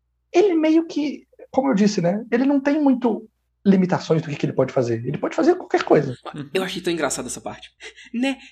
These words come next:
Speaker 2: Que, tipo, o John D. Fuller, ele é o cara que tem que ir lá. Então ele tava treinando o combate pra ganhar o Mortal Kombat e chegar no topo da torre. Só que ele é um bosta e não tava conseguindo, obviamente. Enquanto tava todo mundo dentro da nave, que é o Incal, né?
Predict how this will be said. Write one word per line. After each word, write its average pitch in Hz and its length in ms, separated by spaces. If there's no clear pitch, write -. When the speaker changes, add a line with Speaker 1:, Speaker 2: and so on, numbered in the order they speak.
Speaker 2:
Que, 233 80
tipo, 220 640
o 180 60
John 147 180
D. 135 140
Fuller, 151 360
ele 143 240
é 131 60
o 127 100
cara 120 240
que 127 100
tem 120 220
que 135 160
ir 135 40
lá. 131 220
Então 135 200
ele 123 100
tava 127 140
treinando 131 320
o - 40
combate 123 400
pra 143 120
ganhar 131 260
o 127 40
Mortal 127 280
Kombat 110 320
e - 20
chegar 117 240
no 123 60
topo 113 220
da 120 100
torre. 139 300
Só - 140
que 135 100
ele 127 80
é - 20
um 127 140
bosta 120 380
e - 20
não 123 100
tava 120 200
conseguindo, 131 480
obviamente. 143 500
Enquanto 226 380
tava 175 200
todo 156 240
mundo 143 220
dentro 135 340
da 127 140
nave, 131 540
que - 160
é 127 40
o 117 120
Incal, 131 500
né? 143 180